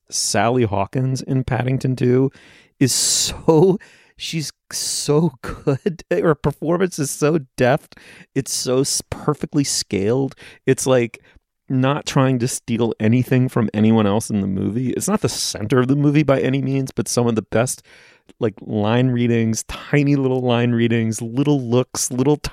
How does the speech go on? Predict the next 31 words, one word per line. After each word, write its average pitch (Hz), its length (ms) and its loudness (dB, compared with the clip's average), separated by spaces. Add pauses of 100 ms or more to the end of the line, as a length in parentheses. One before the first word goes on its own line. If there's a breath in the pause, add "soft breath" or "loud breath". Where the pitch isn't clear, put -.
I - 20 2
mean, 190 160 4
she - 180 -6
becomes 190 640 -2 (500 loud breath)
sort - 360 2
of 349 40 -2
the 302 80 -2
comic 156 460 -2
heart 131 220 0
of 117 80 -4
the 120 60 -2
movie 117 340 -2
for 107 160 -2
a 101 40 2
little 117 400 0
while. 95 300 0
I 107 60 -4
mean, 113 180 -2
there, 117 160 2
there, 117 300 0 (100)
there 113 100 4
are 104 40 0
plenty 120 400 0
of 104 100 -4
competitors, 98 680 -2 (420 loud breath)
but 117 200 2 (880)
Julia, 127 320 4
I 120 120 -2
note 123 320 -2
your 110 120 -2
conspicuous, - 1160 -4